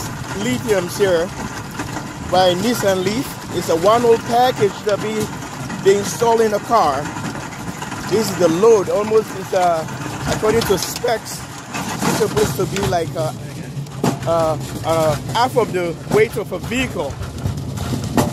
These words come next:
So, see that guy is pulling all his muscles, dragging this baby all the way. This is a special delivery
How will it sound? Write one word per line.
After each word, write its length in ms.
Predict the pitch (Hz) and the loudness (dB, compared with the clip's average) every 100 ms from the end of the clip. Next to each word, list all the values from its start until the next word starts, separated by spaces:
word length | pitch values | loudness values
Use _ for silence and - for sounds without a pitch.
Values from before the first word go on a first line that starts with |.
| - - | -4 0
So, 260 | 185 185 170 - - - - | 2 2 0 -6 -8 -6 -2
see 140 | 233 | 2
that 180 | 240 214 | 4 4
guy 140 | 196 208 | 4 2
is 160 | 196 | 0
pulling 320 | - 220 208 202 | -2 -2 0 0
all 160 | 202 | 0
his 180 | 190 - 165 | 0 -4 0
muscles, 560 | 220 - 180 165 131 - - - - - - - | 0 0 -2 -2 -4 -8 -10 -8 -6 -6 -6 -4
dragging 580 | 156 185 208 220 214 208 | 2 4 4 2 0 -4
this 200 | 196 180 | -6 -4
baby 380 | 180 196 185 185 | -2 -2 -2 0
all 220 | 190 190 | 0 0
the 80 | 175 | -2
way. 340 | 165 160 - - - - - - - - - - - - - - - - | -2 -2 -4 -10 -10 -12 -12 -12 -10 -10 -10 -10 -10 -8 -8 -6 -6 -2
This 160 | 156 202 | 2 6
is 200 | 202 180 | 4 2
a 80 | 170 | 0
special 420 | - 202 - 175 | 4 4 4 0
delivery 640 | 170 185 214 160 160 156 | 0 0 0 0 -2 -4